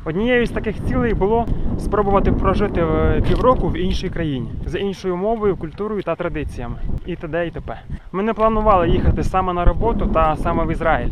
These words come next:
Ціль заключалася в тому, щоб пожити в іншій країні для розширення власного кругозору, для нового досвіду та подорожування. Е, та з часом у нас, е, почали виникати думки про можливість поїхати на роботу за кордон. У нас багато друзів, е, працювало в Польщі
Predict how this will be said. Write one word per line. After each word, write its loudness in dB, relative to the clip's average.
Ціль 4
заключалася 4
в 0
тому, 0
щоб 0
пожити 0
в -2
іншій -4
країні -2
для 2
розширення 0
власного 4
кругозору, 2
для 2
нового 0
досвіду 0
та 4
подорожування. 2
Е, 4
та 4
з 2
часом 2
у 0
нас, 0
е, 6
почали 2
виникати 0
думки 2
про 2
можливість 2
поїхати 2
на 4
роботу 0
за -2
кордон. -4
У 2
нас 4
багато 2
друзів, 0
е, 4
працювало 6
в 2
Польщі 6